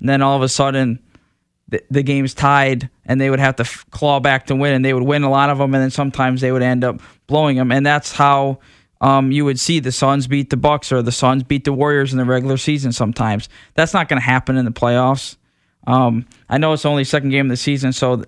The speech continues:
I mean, they're not mentally worn down or anything, but when you're playing a team like that, everything's clicking on all cylinders. Everyone's coming off the bench. Korver's knocking down threes.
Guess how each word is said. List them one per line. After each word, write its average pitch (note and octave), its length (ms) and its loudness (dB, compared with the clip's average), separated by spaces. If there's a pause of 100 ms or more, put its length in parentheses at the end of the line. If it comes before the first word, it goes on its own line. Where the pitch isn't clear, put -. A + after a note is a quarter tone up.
I C3 60 0
mean, C3 180 0
they're C3 80 0
not C3 220 0
mentally C3+ 340 0
worn A#2 260 -2
down A#2+ 260 0
or C3+ 100 0
anything, D3 440 -2 (440)
but C#3 320 -2 (640)
when D#3 140 0
you're E3+ 100 0
playing E3 320 0
a D3 60 0
team D#3 280 -2
like C#3 200 -2
that, C#3 400 0 (360)
everything's D3 640 0
clicking C#3+ 360 -2
on C3 80 0
all C3 180 0
cylinders. C3 680 -2 (120)
Everyone's D3+ 360 0
coming C#3+ 220 -2
off C3+ 160 -2
the C#3 60 -4
bench. B2+ 320 0
Korver's D3+ 420 0
knocking C3+ 280 0
down C3+ 220 0
threes. C#3 480 -2